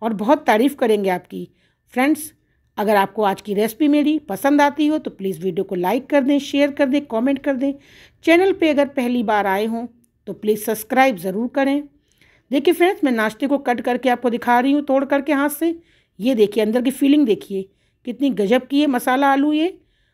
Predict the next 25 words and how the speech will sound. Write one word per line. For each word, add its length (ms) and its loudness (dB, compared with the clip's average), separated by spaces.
और 100 -8
इसको 240 -8
डिप 280 -4
करिए 460 2
और 220 -4
खाइए 540 -2
और 140 0
अपने 220 -2
फ्रेंड्स, 480 -4
फैमिली 420 -4
सभी 260 0
को 120 -4
खिलाइए। 560 -4
फ्रेंड्स, 400 0
I 140 -2
hope 340 0
आपको 260 -4
आज 140 -4
की 140 -6
रेसिपी 400 -2
ज़रूर 280 -2
से 140 0
पसंद 360 0
आई 140 2
होगी। 360 -2